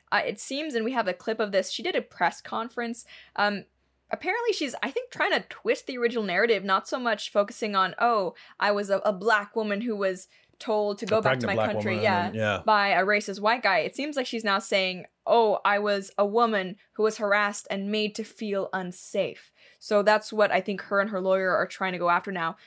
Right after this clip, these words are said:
Speaker 1: Um, they're trying to say that Sparks, like, threatened her or in-, physically intimidated her, which, I mean, again, based on the size discrepancy, I don't know, but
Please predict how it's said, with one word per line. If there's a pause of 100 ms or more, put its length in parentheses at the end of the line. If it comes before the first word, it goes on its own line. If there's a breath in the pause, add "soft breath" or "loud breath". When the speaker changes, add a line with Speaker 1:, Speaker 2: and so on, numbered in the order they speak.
(140 soft breath)
Speaker 1:
Um, (460)
they're
trying
to
say
that
Sparks,
like, (180)
threatened
her
or
in-, (160)
physically
intimidated
her,
which, (280 loud breath)
I
mean,
again,
based
on
the
size
discrepancy,
I
don't
know,
but